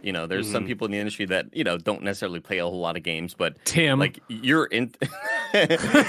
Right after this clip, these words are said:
Speaker 1: I meant, I meant more in, like, the acting. I meant more in, like, the acting world, you know. Um,
Speaker 2: Uh-huh.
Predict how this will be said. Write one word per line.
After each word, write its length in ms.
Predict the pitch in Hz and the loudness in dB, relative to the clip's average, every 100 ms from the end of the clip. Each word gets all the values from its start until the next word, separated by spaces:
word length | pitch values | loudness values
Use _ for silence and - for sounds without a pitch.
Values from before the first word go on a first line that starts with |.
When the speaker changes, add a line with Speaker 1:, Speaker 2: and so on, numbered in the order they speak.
| - | 6
Speaker 1:
I 120 | - 160 | 6 6
meant, 200 | 180 196 | 4 4
I 100 | 247 | 2
meant 200 | 202 220 | 2 2
more 180 | 160 156 | 4 4
in, 60 | |
like, 140 | 147 196 | 2 2
the 140 | 98 | 2
acting. 440 | 107 123 127 113 | 0 -4 -2 0
I 60 | 113 | 2
meant 200 | 156 160 | 2 2
more 160 | 156 131 | 2 2
in, 60 | |
like, 140 | 113 98 | 0 0
the 80 | 82 | 0
acting 400 | 95 95 98 87 | 0 -2 -10 -8
world, 240 | 90 87 | -6 -6
you 60 | 90 | -6
know. 200 | 87 85 - _ - | -6 -8 -12 _ 0
Um, 400 | 107 104 95 87 | 4 6 4 -4
Speaker 2:
Uh-huh. 260 | 113 98 | -8 -8